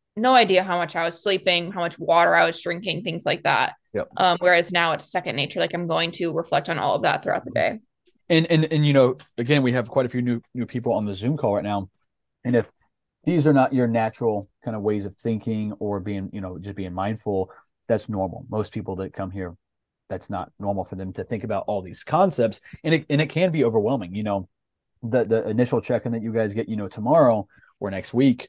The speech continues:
Speaker 2: if you haven't started yet, you know, it can be overwhelming to think about, "Shit, how is my nutrition?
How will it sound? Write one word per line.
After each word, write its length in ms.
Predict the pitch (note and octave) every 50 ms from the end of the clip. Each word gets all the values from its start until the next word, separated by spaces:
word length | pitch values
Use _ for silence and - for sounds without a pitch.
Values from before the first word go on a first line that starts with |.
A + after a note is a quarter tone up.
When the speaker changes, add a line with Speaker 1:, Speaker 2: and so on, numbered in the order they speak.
| - _ _
Speaker 2:
if 100 | - -
you 60 | F#2+
haven't 140 | F#2 F#2+ B2
started 300 | - C3+ D3 D#3 C#3+ A#2+
yet, 220 | A2+ G#2+ G2+ - - - _ _ _ _ _ _ -
you 120 | C#3+ B2+
know, 280 | A#2 A2+ G#2+ G#2+ - - _ _ _ _ _ -
it 100 | D3 D3
can 160 | - D3 A#2+
be 160 | A2 A#2+ D3
overwhelming 480 | F#3 D#3+ A#2+ A2+ G#2 A2+ C3+ D3+ D3 A#2+
to 60 | G#2+
think 260 | - - B2 A#2 G#2
about, 360 | - G2 G#2+ G#2 G2 G2 - _ _ _ _
"Shit, 280 | - - - F3 D3
how 200 | - A#2+ G#2+ A2
is 80 | A#2 G#2+
my 120 | G#2+ A2+
nutrition? 520 | A2 G#2+ G2+ - - - - - - G#2